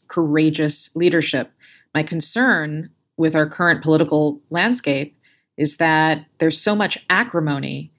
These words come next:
right now that it's, it would almost be impossible for me to imagine a, an elected congressperson,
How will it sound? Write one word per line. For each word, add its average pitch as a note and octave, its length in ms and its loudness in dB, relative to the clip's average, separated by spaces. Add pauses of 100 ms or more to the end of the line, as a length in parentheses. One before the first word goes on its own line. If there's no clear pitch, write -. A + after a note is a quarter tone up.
(340)
right D#3 240 2
now C#3 540 -2
that D#3+ 200 0
it's, D#3 320 -2
it F3 60 2
would E3 160 2
almost G3 260 2
be E3+ 100 2
impossible E3 560 -2
for D#3+ 160 -4
me D#3 120 -2
to D#3 100 2
imagine D#3 460 0
a, C#3+ 180 -4
an D3 100 -12
elected D3+ 380 -2
congressperson, D3+ 1000 -4